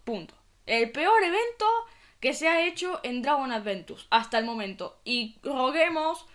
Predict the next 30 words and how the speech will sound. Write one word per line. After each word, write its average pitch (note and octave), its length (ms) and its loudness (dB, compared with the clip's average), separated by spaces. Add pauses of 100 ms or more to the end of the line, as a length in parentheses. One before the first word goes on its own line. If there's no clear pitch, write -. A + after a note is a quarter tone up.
(360)
con A3+ 260 0
que A#3 160 -6
no F4 220 4
hagan D4+ 320 4
lo B3+ 120 0
mismo C4 460 -2
con G#3+ 220 0
el G3+ 160 2
evento A#3 420 0
de F#3+ 140 2
Halloween. E3 600 -6 (180)
Cuidado, A3 680 2 (560)
que A#3 180 2
no D4+ 240 2
hagan B3+ 300 2
lo A3+ 120 -4
mismo A#3 280 -2
con G3 140 -4
el F#3 80 -4
evento A3+ 280 -2
de G#3+ 120 0
Halloween E4+ 400 -2
porque A3+ 240 -2
ahí A3 140 2
se A#3+ 160 -6
pudre A#3 360 0
todo G3 260 -2
el F3+ 60 -8
juego. D#3+ 400 -14 (1120)
Eh... B3 760 4